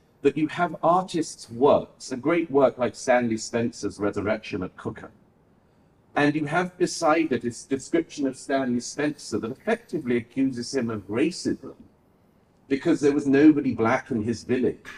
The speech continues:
in England in the nineteen twenties when he painted it. It's really quite something when you,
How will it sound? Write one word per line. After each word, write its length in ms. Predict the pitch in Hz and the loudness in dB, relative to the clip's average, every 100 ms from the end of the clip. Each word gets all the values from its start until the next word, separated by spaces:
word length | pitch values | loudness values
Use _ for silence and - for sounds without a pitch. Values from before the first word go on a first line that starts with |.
| - - - | -20 -16 -4
in 140 | 123 | 2
England 400 | 120 135 113 90 87 | 6 6 4 -2 -2
in 120 | 104 | 0
the 60 | |
nineteen 460 | 107 110 113 113 98 | 2 2 2 -2 -4
twenties 500 | 117 110 - 104 - | 0 -2 0 -4 -2
when 180 | 104 101 | -2 -2
he 160 | 104 - _ _ _ _ _ - | -6 -10 _ _ _ _ _ 0
painted 460 | 117 147 107 - - | 2 4 0 -8 -12
it. 200 | 120 - _ _ _ _ _ _ _ - - - | -16 -18 _ _ _ _ _ _ _ -18 -18 -2
It's 220 | 220 - 226 | -2 0 -4
really 160 | 262 | -4
quite 400 | - 175 165 - | -4 0 0 0
something 460 | - 147 - 120 101 | 0 -2 -2 -4 -2
when 160 | 123 | 2
you, 120 | 135 | 2